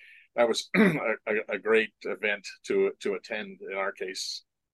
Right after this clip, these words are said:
Uh, we had a bit of work done at Endeavor's boatyard in Saint Petersburg,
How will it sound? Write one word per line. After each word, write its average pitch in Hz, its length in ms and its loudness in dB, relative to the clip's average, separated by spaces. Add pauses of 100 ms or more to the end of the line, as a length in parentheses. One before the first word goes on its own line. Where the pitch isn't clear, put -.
(420)
Uh, 113 280 4
we 120 100 0
had 147 140 2
a 135 60 6
bit 151 120 8
of 131 80 8
work 127 240 8
done 120 220 4
at 104 120 0
Endeavor's 107 800 2
boatyard 107 460 4
in 98 100 -4
Saint 104 240 -6
Petersburg, 98 640 -4